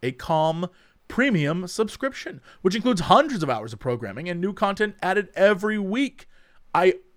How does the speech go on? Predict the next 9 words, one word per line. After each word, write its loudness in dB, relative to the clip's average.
always 8
use 2
the 4
daily 8
meditation. 0
I 8
am 8
in 4
it. -2